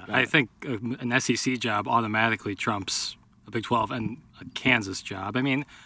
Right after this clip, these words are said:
Speaker 2: I, and I don't mean to, 'cause I know the weather was bad and it was crappy, but that Oklahoma, the student section was half full.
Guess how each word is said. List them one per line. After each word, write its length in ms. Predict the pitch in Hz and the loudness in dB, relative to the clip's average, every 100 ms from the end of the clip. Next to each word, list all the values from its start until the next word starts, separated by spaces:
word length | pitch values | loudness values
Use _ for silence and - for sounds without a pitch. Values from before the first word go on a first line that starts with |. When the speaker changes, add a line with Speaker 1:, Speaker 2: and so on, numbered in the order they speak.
| - | -4
Speaker 2:
I, 120 | 165 | 0
and 160 | 185 147 | 4 6
I 40 | 147 | 6
don't 180 | 151 | 4
mean 160 | 143 131 | 0 -2
to, 120 | 143 | -4
'cause 140 | 139 117 | -4 0
I 60 | |
know 140 | 113 117 | 0 0
the 80 | 110 | 0
weather 240 | 107 107 | -2 -2
was 120 | 104 | -2
bad 320 | - 107 104 | -2 -2 -2
and 80 | 104 | -2
it 40 | 101 | -4
was 100 | 90 | -4
crappy, 320 | 120 113 113 | 0 0 0
but 180 | 110 - | -4 -2
that 140 | 120 | 0
Oklahoma, 360 | 120 - 113 131 | 2 0 0 -2
the 80 | - | -2
student 300 | - 147 135 | -2 0 0
section 320 | - 123 - 113 | 2 0 0 -4
was 120 | 104 | -2
half 240 | - 110 | 0 0
full. 320 | - 139 - | -2 -10 -12